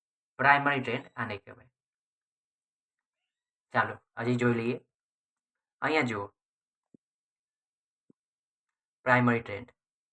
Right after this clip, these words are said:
કોને કહેવાય? હું તમને અહીંયા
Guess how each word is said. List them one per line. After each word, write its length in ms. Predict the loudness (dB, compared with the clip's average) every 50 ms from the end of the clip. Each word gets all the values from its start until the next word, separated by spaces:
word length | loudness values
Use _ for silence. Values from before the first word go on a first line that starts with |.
| _ _
કોને 220 | -2 0 0 0
કહેવાય? 320 | -6 -8 -12 -12 -12 -14 -18 _ _ _ _ _ _ _ _ _ _ -14
હું 100 | -10 0
તમને 400 | 2 2 2 4 2 0 -4 _ _ _ _ _ _ _ _ _ _ _ _ _ _ _
અહીંયા 320 | -14 -10 -8 -8 -8 -10